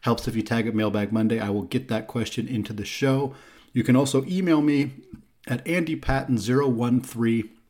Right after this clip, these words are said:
at gmail dot com. That's how most of the questions have been coming in lately.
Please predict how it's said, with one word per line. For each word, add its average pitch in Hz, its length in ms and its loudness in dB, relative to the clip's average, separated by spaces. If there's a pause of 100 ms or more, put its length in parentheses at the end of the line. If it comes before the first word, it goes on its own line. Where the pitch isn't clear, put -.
(140)
at 107 140 -4
gmail 120 280 2
dot 107 160 -2
com. 110 220 -2
That's 127 180 -4
how 143 100 0
most 113 300 2
of 117 60 0
the 101 80 2
questions - 480 -6
have 107 140 -4
been 107 140 -4
coming 117 280 0
in 107 100 -2
lately. 107 460 -2